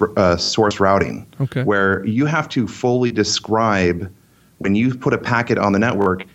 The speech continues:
Speaker 1: exactly where it is eventually needs to go, hop by hop by hop,
Speaker 2: Mm.
Speaker 1: right?
Speaker 2: Okay.
Speaker 1: It, it isn't a very good system, and in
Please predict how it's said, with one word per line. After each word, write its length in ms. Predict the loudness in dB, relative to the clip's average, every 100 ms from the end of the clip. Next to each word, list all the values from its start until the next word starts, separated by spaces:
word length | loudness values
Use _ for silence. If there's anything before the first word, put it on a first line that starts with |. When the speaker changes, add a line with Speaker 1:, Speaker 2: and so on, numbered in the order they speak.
| _
Speaker 1:
exactly 580 | -2 0 2 0 0 -4
where 300 | 0 0 2
it 160 | 0 0
is 100 | 0
eventually 480 | -2 0 -2 0 0
needs 260 | 2 0 -2
to 80 | 0
go, 380 | 2 2 0
hop 440 | -2 -2 0 0 -2
by 160 | -2
hop 380 | -2 -2 -2 -4
by 160 | -4 -4
hop, 380 | -2 -2 -4 -14 -20 _
Speaker 2:
Mm. 280 | -6 -2 -2 -4 -14 -20 -4
Speaker 1:
right? 280 | 0 0 -2 -18 _ _ _ _ _ _
Speaker 2:
Okay. 200 | -6 -2
Speaker 1:
It, 100 | 0 0
it 100 | 0
isn't 200 | 0 0
a 60 | 0
very 260 | 2 0
good 260 | 0 0 -2
system, 640 | -2 -4 0 0 0 -4 -12 _ -4
and 480 | 0 2 0 -2 -6 _ _ _ _
in 500 | 0 0 0 -2 -4